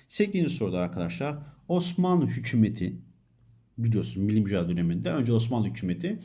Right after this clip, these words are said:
Mustafa Kemal ve arkadaşlarına çok da fazla destek vermiyor. Niye? Çünkü damat Ferit Paşa hükümeti var. Diyor ki Osmanlı hükümetinin heyeti temsiliyesine karşı politikanın değişmesi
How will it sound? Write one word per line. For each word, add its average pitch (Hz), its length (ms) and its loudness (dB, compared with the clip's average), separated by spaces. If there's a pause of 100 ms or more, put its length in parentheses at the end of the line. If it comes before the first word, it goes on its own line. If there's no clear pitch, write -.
(280)
Mustafa 113 360 -6
Kemal 113 300 0
ve 117 60 2
arkadaşlarına 98 560 0
çok - 220 -6
da 90 60 -4
fazla 117 500 -4 (260)
destek 127 440 -2
vermiyor. 107 260 0
Niye? 185 140 2
Çünkü 123 240 -4
damat 131 380 0
Ferit 117 340 -2
Paşa - 240 -4
hükümeti 90 540 -4
var. - 320 -20 (440)
Diyor 254 180 6
ki - 220 0 (500)
Osmanlı 165 440 2
hükümetinin 170 520 2
heyeti 127 440 0
temsiliyesine 135 800 0
karşı 113 460 0
politikanın 131 580 2
değişmesi 104 720 0